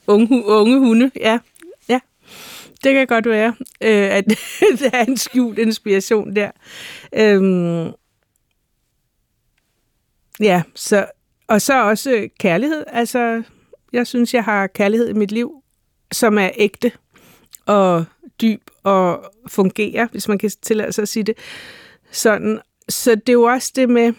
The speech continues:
skulle jeg skrive en bog om nogen, der gik og sultede i Oslo? Eller, altså, forstår du? Sk-, skal, skal jeg skrive om lidelse? Jeg har ligesom skrevet om nogle ting,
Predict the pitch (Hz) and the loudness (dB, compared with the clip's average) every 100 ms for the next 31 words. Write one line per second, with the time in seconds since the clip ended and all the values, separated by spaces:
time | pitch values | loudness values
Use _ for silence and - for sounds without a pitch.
0 | _ _ _ _ _ _ - - 233 220 | _ _ _ _ _ _ -14 -4 0 2
1 | 233 - 262 247 262 240 - 240 233 - | 0 -2 2 4 2 0 0 2 2 0
2 | _ _ 226 220 196 190 - _ _ _ | _ _ 0 2 2 0 -4 _ _ _
3 | _ - 202 190 185 196 202 190 208 202 | _ -2 0 2 0 0 -2 -2 -4 -4
4 | 185 190 185 - - - 202 185 190 185 | 0 0 0 -4 -8 -2 -2 0 0 0
5 | 175 160 160 - _ _ _ _ - 185 | -2 -4 -6 -10 _ _ _ _ 0 0
6 | - 190 185 180 _ _ _ - 214 220 | 0 0 0 -2 _ _ _ -2 0 2
7 | 233 220 220 - 254 240 208 - - _ | 0 -4 -4 -2 -2 -4 -12 -12 -14 _
8 | - - - - - - _ - - 247 | -20 -20 -20 -20 -20 -20 _ -12 -2 0
9 | 240 220 - 233 226 220 - - 240 254 | 0 -4 -2 0 2 0 -6 2 4 4
10 | 254 247 220 220 214 233 226 247 - 226 | 4 2 2 -2 -2 -4 -2 -4 -4 -6
11 | 214 240 - - - 202 214 233 247 247 | -2 -2 -2 -10 -4 0 2 4 2 2
12 | 214 208 202 196 - - 233 | 0 2 0 -2 -2 -2 -2